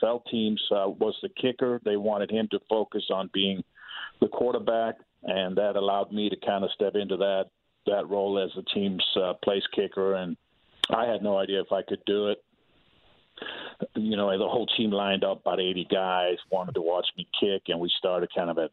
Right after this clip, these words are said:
the extra point, moved back, uh, and when we got to fifty, I was still making him. So I think at that point they realized, "Well, I think we have a new kicker here." <laughs> So it was, uh,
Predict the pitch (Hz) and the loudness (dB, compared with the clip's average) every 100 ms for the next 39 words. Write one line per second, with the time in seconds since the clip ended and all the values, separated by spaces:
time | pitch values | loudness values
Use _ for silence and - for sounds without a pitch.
0 | - 87 82 - - - 120 120 117 110 | -4 -2 0 -2 -6 -2 0 2 0 0
1 | 101 104 - 101 98 92 _ - 92 90 | 0 -2 0 0 0 -2 _ 0 2 2
2 | 90 _ - - - - - - - 160 | -2 _ -20 -18 -16 -16 -6 -4 0 0
3 | 143 139 127 131 - 113 - 131 - 120 | 0 0 0 -2 -4 -6 0 -2 0 0
4 | 107 104 - 120 110 110 104 110 107 101 | 0 -2 -2 -2 0 0 0 0 -2 -2
5 | - 98 95 98 104 95 98 92 - 107 | 0 0 0 -2 -2 -2 0 -2 -2 -2
6 | 95 95 92 95 92 92 90 90 - 92 | -2 0 -2 0 0 0 0 -2 -4 -4
7 | 85 85 - 92 92 90 90 90 87 - | -2 -2 -4 -4 -2 -2 -2 -4 -4 -2
8 | 92 - 80 76 78 - - - 127 - | -2 0 -2 0 0 0 0 -4 -4 -6
9 | - - - 113 110 107 - 110 104 98 | -6 -2 0 2 2 0 0 0 0 -2